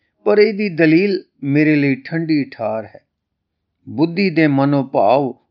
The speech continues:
ਉਹ ਸੱਚਾਈਆਂ ਨਹੀਂ, ਜਿਨ੍ਹਾਂ ਦੇ ਢਾਸਣ ਨੂੰ ਮੈਂ ਪਿਆਰ ਕਰ ਸਕਾਂ।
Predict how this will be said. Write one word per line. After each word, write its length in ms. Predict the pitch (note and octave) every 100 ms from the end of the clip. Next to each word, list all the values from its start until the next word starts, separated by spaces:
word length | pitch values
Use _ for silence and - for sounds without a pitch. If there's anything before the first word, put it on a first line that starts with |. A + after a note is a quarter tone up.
| -
ਉਹ 180 | F#3
ਸੱਚਾਈਆਂ 720 | G#3 - C#3+ - D3+ E3 E3
ਨਹੀਂ, 380 | C#3+ D#3+ G3 C3+ - _ _ A#2+
ਜਿਨ੍ਹਾਂ 400 | G#2 F3 F#3 E3+
ਦੇ 140 | D#3
ਢਾਸਣ 560 | B2 C#3 G2+ - E3+ E3
ਨੂੰ 160 | D#3+
ਮੈਂ 140 | C#3+ C3+
ਪਿਆਰ 360 | C#3 B2 C3+
ਕਰ 220 | C#3 D#3+
ਸਕਾਂ। 420 | C#3 - B2+ _